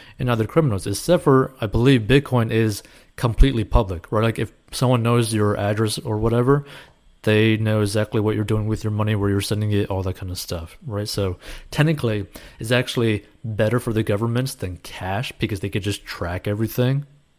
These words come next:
like, everything that you end up doing. That being said, for this person who is, I guess, in jail or prison or whatever, right? What he needs to do with this money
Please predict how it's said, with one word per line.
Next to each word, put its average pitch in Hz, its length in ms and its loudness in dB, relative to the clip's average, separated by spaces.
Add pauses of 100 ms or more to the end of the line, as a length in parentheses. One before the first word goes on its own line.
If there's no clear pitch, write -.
(880)
like, 90 200 -8 (140)
everything 107 440 -2
that 98 100 -2
you 101 120 -2
end 98 120 -2
up 95 100 -6
doing. 110 380 -2 (960)
That 135 180 0
being 156 220 2
said, 110 380 0 (140)
for 156 300 4
this 135 420 4
person 120 500 2
who 113 340 2
is, 107 460 -2 (200)
I 110 80 -6
guess, 107 240 0
in 107 80 -2
jail 101 240 2
or 101 140 0
prison 101 340 -4
or 98 80 -6
whatever, 92 460 -6 (200)
right? 120 360 0 (560)
What 135 300 0
he 196 100 -2
needs 196 160 0
to 151 80 2
do 123 180 0
with 127 100 4
this 131 200 0
money 90 260 -10